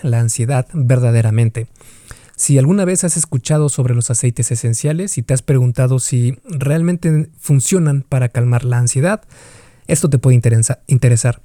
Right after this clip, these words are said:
Se hizo un estudio súper detallado analizando muchos otros estudios para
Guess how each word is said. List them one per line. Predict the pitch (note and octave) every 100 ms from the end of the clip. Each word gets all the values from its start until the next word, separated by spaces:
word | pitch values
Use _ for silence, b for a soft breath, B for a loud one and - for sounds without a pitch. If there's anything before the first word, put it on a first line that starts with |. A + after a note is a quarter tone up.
| B B B B B B
Se | - D3+
hizo | D3+
un | E3
estudio | C#3 - A3 G#3
súper | G#3+ D3 C3+ B2
detallado | B2 B2 D#3+ E3 E3+
analizando | E3 B2+ B2 A#2 C#3 C3+ C3+ C#3
muchos | C#3+ G#3 - D#3+
otros | D3 C#3 B2+
estudios | A2+ - D#3 D3+ G3
para | - D#3 E3+ -